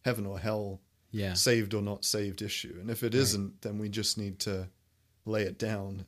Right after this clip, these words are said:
Speaker 1: and, and pray for
Speaker 2: Mm-hmm.
Speaker 1: our brother or sister if we truly believe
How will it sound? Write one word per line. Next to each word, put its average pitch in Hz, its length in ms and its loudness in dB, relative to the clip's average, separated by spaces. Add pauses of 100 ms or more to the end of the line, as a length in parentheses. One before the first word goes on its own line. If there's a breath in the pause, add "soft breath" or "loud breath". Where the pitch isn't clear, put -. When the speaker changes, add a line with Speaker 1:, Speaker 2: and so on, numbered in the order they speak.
Speaker 1:
and, 98 260 -6 (220)
and 98 220 -4
pray 104 520 -2 (220)
for 117 80 -4 (120)
Speaker 2:
Mm-hmm. 104 100 0
Speaker 1:
our 98 80 -2
brother 104 340 -2
or 101 60 -2
sister 123 400 -2
if 110 120 -6
we 107 120 -4
truly 107 320 -2
believe 98 560 -4